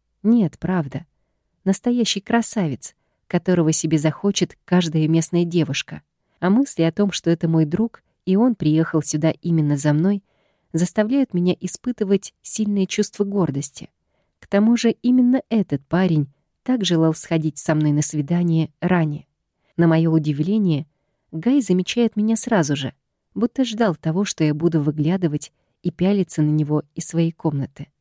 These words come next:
Выйдя из машины, парень смотрит прямо на окно, прямо в мои глаза, преодолевая несколько метров расстояния взглядом.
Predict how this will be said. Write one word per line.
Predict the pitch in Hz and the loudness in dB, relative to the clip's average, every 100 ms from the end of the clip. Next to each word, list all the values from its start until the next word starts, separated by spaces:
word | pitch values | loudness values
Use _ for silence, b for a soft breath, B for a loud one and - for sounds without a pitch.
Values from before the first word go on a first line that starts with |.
| _ _ - | _ _ -6
Выйдя | 160 254 214 165 | -2 0 0 0
из | 151 | 0
машины, | 160 151 - 247 226 196 _ _ _ | 0 -2 -2 0 0 -2 _ _ _
парень | 269 285 208 | -2 0 0
смотрит | 165 - 226 214 196 - - | 0 -2 -2 0 -4 -4 -2
прямо | 190 190 | 0 2
на | 190 185 | 2 2
окно, | 190 175 131 - _ _ _ _ | 0 -2 -4 -6 _ _ _ _
прямо | - 202 202 | -2 2 2
в | 165 | 2
мои | 180 180 | 0 0
глаза, | 165 190 180 135 - _ _ _ _ - | 0 0 0 -2 -10 _ _ _ _ -2
преодолевая | 185 190 190 196 208 233 | 0 2 2 2 2 2
несколько | 170 170 185 156 - | 2 2 0 -2 0
метров | 165 160 - - | 2 2 -2 -2
расстояния | 156 - 156 156 185 175 165 - | -2 0 -2 0 0 2 0 -2
взглядом. | 170 165 196 180 123 | -6 -4 0 0 0